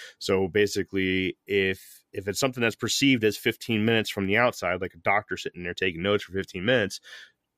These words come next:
uh, on what your body is physically doing, laying there on the couch doing nothing,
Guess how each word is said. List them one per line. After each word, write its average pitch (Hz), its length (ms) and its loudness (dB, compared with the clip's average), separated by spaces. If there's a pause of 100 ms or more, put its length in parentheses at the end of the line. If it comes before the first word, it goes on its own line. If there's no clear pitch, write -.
uh, 90 340 4
on 90 380 -2
what 117 200 2
your 104 100 -2
body 104 280 2
is 90 100 0
physically 101 380 -2
doing, 98 440 0
laying 92 380 0
there 90 160 0
on 87 100 -4
the 76 40 -12
couch 90 480 -2
doing 80 320 -4
nothing, 85 440 -2